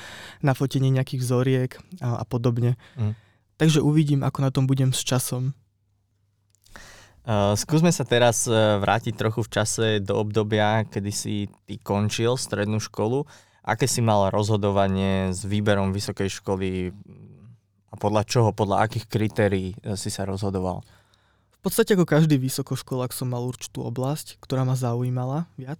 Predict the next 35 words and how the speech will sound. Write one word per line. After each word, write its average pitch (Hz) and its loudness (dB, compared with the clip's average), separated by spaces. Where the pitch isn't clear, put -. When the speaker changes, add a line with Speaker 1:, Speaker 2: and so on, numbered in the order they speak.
Speaker 1:
a - -20
ktorá 131 -6
ma 123 -4
zaujímala 127 -4
menej, 131 -2
ktorej 143 2
som - 2
sa 143 2
teda 139 0
plánoval 139 4
venovať. 135 -2
Ako - -6
každý 147 2
mladý 131 2
človek, 127 -4
tak 127 -6
v 127 -12
určitých 135 -8
tých - -6
obdobiach, 131 -2
eh, - -10
som 123 -6
tie 123 0
oblasti 131 -2
striedal. 123 0
Speaker 2:
Mm. 113 -4
Speaker 1:
Teda, 120 -8
či - -10
som 131 -4
chcel 123 -6
byť 120 -10
právnikom, 131 0
doktorom 127 -4
alebo 117 -6
technikom, 139 0